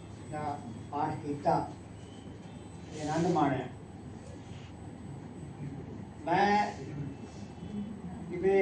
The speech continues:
हुणे इन्हां दी बच्ची ने दस्सिया है कि जिहड़ी कविता दा जिहड़ा अनुवाद है ना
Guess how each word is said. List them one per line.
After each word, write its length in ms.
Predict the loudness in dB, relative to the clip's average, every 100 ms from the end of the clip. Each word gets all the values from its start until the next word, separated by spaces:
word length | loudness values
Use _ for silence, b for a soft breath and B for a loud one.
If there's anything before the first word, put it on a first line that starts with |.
| 8
हुणे 300 | 8 8 10 8 4 -2 -4 -4 -6 -8 -10 -10 -10 -10 -10 -10 -8 -8 -8 -4
इन्हां 260 | 4 8 8 6
दी 80 | 4
बच्ची 260 | 4 4 4
ने 80 | 2
दस्सिया 300 | 4 6 6
है 100 | 4
कि 160 | 4 8
जिहड़ी 280 | 8 8 4 2 -4 -8 -8 -6 0
कविता 340 | 0 4 6 10
दा 160 | 10
जिहड़ा 200 | 10 10
अनुवाद 440 | 6 6 6 6 6
है 220 | 2
ना 80 | 0